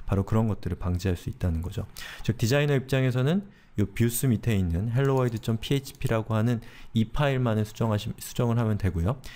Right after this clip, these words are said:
이 파일 안에는 이 프로그래밍과 관련되어 있는, 어, 로직들은 거의 대부분 들어가 있지 않기 때문에 어떤 문제가 발생할 수 있는 여지가 적어진다라는 것이죠.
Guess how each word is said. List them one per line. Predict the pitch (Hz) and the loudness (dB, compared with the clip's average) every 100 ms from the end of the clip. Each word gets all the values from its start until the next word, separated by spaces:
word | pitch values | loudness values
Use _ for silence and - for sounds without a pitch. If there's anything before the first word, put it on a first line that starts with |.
| - | -6
이 | 110 | 0
파일 | - 135 127 | 2 4 4
안에는 | 117 107 110 175 - - - | 2 2 2 0 -2 -14 -4
이 | 104 | -2
프로그래밍과 | - - 165 165 156 151 143 131 117 | 2 4 4 4 4 2 2 2 2
관련되어 | 101 104 104 98 87 | 2 2 2 2 2
있는, | 85 82 - - - - - | 0 -2 -4 -14 -20 -8 -2
어, | 90 82 95 | 0 2 2
로직들은 | 104 104 123 - 92 139 - - - | 2 2 0 0 2 0 -2 -12 -10
거의 | - 92 95 | 0 2 2
대부분 | 92 92 104 95 95 | 2 2 2 2 2
들어가 | 101 92 85 | 2 2 0
있지 | - | -2
않기 | 85 - | -4 -6
때문에 | - 87 87 117 87 - - - | -2 0 2 2 0 -8 -20 -4
어떤 | 95 - 92 | -2 2 2
문제가 | 95 101 98 | 4 4 2
발생할 | 92 87 - 92 85 | 2 0 0 0 0
수 | 95 | 0
있는 | 85 82 | 0 0
여지가 | - 85 80 | 0 -2 -2
적어진다라는 | 87 90 87 82 80 82 87 | 0 0 -2 -4 -4 -4 -6
것이죠. | 95 - - | -8 -8 -4